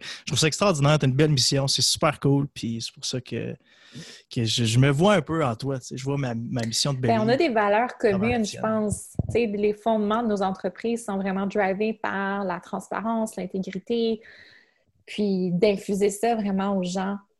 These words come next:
Speaker 2: qui, euh, come across, qui vont acheter notre produit, qui vont consommer notre produit ou notre service, quoi que ce soit. Fait que je pense vraiment que c'est la raison pour laquelle, ce que tu dis, comme tu le dis, qu'on a connecté super rapidement, super aisément, puis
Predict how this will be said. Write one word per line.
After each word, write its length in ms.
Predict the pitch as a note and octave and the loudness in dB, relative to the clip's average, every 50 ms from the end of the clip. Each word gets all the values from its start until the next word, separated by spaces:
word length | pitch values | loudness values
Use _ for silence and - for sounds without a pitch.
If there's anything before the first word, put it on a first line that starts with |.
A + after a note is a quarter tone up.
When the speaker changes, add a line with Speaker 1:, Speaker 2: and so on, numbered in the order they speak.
| _ _ | _ _
Speaker 2:
qui, 480 | - - - G3 G3+ G3 G3+ F#3 - - - | -14 -6 -4 -2 0 0 0 -2 -4 -6 -6
euh, 240 | G3 G3 - - - - | -6 -6 -6 -8 -8 -6
come 140 | - G#3 F#3 | -4 -4 -4
across, 440 | F#3 - - - A3+ A3+ A3+ A3 - | -4 -4 -4 -2 0 0 -2 -4 -6
qui 160 | - - F#3+ | -8 -8 -6
vont 100 | G3 F3 | -4 -4
acheter 200 | F#3 - - A#3+ | -6 -6 -4 -4
notre 180 | A3+ A3 G#3+ | -4 -4 -4
produit, 460 | - - G#3+ G#3 G3 G3+ G#3+ A3 G#3+ - | -6 -4 -4 -2 0 0 -2 -2 -4 -4
qui 140 | - G3+ | -6 -4
vont 440 | F3+ G3 F#3+ F#3 F#3 F3+ F3+ F3+ F3+ | -2 -2 -2 -2 -2 -2 -2 -4 -4
consommer 360 | F3+ - G#3+ G#3 - G#3+ G#3+ | -4 -4 -4 -2 -2 -2 0
notre 180 | G#3 G#3 G3+ G3+ | 0 -2 -2 -4
produit 600 | - - G#3 G3 F#3+ G3 G3+ G3 G3+ G3+ G3+ F#3+ | -6 -6 -4 -2 -2 0 0 0 0 -2 -2 -2
ou 120 | F#3 F#3 | -2 -2
notre 220 | F3+ F3 F3 F3+ - | -2 -4 -4 -6 -8
service, 360 | - F#3 F#3 F3+ F#3+ F#3 - | -6 -6 -4 -4 -4 -6 -6
quoi 140 | - - - | -10 -12 -10
que 60 | - | -8
ce 80 | - F3+ | -8 -8
soit. 200 | - - G3 F#3+ | -8 -8 -12 -10
Fait 80 | - - | -10 -12
que 40 | - | -12
je 60 | - | -8
pense 140 | G3+ G3 F#3+ | -8 -4 -2
vraiment 220 | G3+ F#3+ F#3 G3 | -2 -2 0 -2
que 60 | G3+ | 0
c'est 60 | G3 G#3 | 0 2
la 80 | F#3+ | 2
raison 240 | F#3 F#3 F#3+ G#3 G#3 | 2 2 0 0 0
pour 80 | G#3 G#3+ | 2 0
laquelle, 300 | F#3 F#3+ - G#3+ G3+ G3+ | 0 2 2 2 0 2
ce 40 | |
que 60 | G#3 G3+ | 0 -4
tu 160 | G3 - F#3+ | -4 -2 -4
dis, 260 | F#3 F#3+ G#3 A3 G3+ | -2 0 -2 -2 0
comme 160 | - G#3+ G3+ | 0 0 0
tu 120 | G3 - G#3+ | 2 2 0
le 40 | |
dis, 200 | G3+ G3+ A3+ B3+ | 2 2 0 0
qu'on 160 | - - G#3 G3+ | 0 0 0 0
a 100 | G3 F#3+ | 0 2
connecté 380 | - G#3+ G3+ G#3 G3+ - A#3 | 2 2 0 0 0 0 -2
super 260 | A#3 - - A#3+ C4 | -2 0 0 0 2
rapidement, 480 | C4 C4 A3 - - A#3 A3 A3 A3+ A#3+ | 2 2 0 0 0 0 2 2 2 0
super 300 | A#3 - - G#3+ G#3+ A3+ | -2 -4 -2 -2 0 2
aisément, 480 | A3+ A3 G#3 G#3+ G3+ G#3 G#3+ A3 G#3+ G#3+ | 2 2 2 2 2 2 2 2 0 -2
puis 100 | - | -6